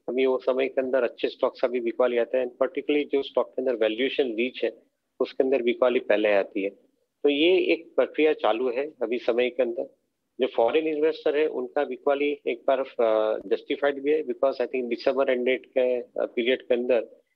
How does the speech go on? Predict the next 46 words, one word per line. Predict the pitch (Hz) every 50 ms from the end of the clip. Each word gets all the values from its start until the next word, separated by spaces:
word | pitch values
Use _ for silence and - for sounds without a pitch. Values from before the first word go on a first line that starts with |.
| _ _ _ -
they | 135 113 123
have | 135 135 -
to | 147
also | 135 127 123 - -
return | 147 123 120 117 - 143 135 127 - -
part | 117 117 - 135
of | 123
their | 117 123 127 127
money | 113 113 117 185 180
to | - 127 113
their | 120 110 107 98
investors। | 98 110 110 - - - - - - - - _ _ _ _ _ _ _ _ _ -
So | 139 139 135 135 135
obviously | 127 147 160 156 156 - 156
they | 147 - 147 - -
collect | 127 123 139 - - -
cash | 131 127 123 135
and | 131 120
they | 120 120 110
return | 110 104 - 110
it | 120 110 - - -
back। | - -
So | - - _ - 135
उसके | 135 - - _ - 160
हिसाब | 147 - - 147 143
से | 143 - 151 143 - -
Indian | 135 131 131 139 131
market | 131 131 127 - 151 -
के | - - 147
अंदर | 151 147
थोड़ी | 151 151 143 143 147
बहुत | 143 151 151 147 - - _ _ _ _ _ _ _ _ _ -
selling | - 131 127 143 147 139
चालू | - - 113 113 120 135 123 117
है। | 120 117 - - _ _ _ _ _ _ _ _ _ _ _ -
मैं | 147 151 170
ऐसा | 165 - 170 165
मानता | 156 156 156 151 - 165
हूँ | 170 175 165
कि | - - 175 175 175 165 - - -
fundamental | 135 131 135 147 151 160 156 156 - 147 139
weakness | 131 127 - - 139 131 - - 117
नहीं | 113 113 117
है। | 123 -
On | - - - 117 117
the | 123 135 151